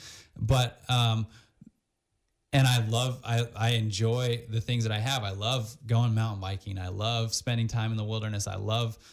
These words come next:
uh, you know, buying my kids nice things and, and making them feel appreciated. But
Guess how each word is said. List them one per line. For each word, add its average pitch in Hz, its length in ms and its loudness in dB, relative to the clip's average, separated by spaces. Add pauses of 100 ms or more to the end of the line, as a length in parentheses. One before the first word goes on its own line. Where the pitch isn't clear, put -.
(140)
uh, 107 320 2 (360)
you 120 100 6
know, 107 180 6
buying 117 480 0
my 123 160 -2
kids 131 340 -2
nice 131 340 0
things 131 460 0
and, 107 200 -4
and 110 340 -2
making 123 340 0
them 113 160 0
feel 117 260 2
appreciated. 101 720 -2 (300)
But 110 460 2